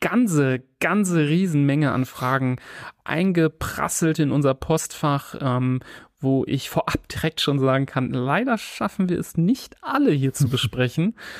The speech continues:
Speaker 1: Ähm, mit etwas Glück ist eure Frage vielleicht mit reingerutscht in den Katalog, den wir uns ausgesucht haben, den wir versucht haben,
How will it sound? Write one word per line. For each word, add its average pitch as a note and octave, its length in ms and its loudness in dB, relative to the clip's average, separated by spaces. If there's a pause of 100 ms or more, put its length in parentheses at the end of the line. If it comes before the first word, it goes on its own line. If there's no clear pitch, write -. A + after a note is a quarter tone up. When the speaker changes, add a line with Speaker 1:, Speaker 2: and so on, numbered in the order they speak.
(180)
Speaker 1:
Ähm, C#3 540 4
mit C#3 320 0
etwas E3 340 0
Glück F3+ 220 0
ist - 240 -2
eure D#3+ 240 0
Frage - 320 -2
vielleicht C#3 460 -2
mit C#3 200 0
reingerutscht F3+ 600 0
in D#3 160 0
den D#3+ 140 2
Katalog, D#3 600 0
den D3 220 -2
wir C#3+ 60 2
uns C#3+ 160 -2
ausgesucht D3 500 -2
haben, C#3+ 200 2
den C3+ 120 0
wir C3 80 -2
versucht C3+ 440 -4
haben, D3 260 2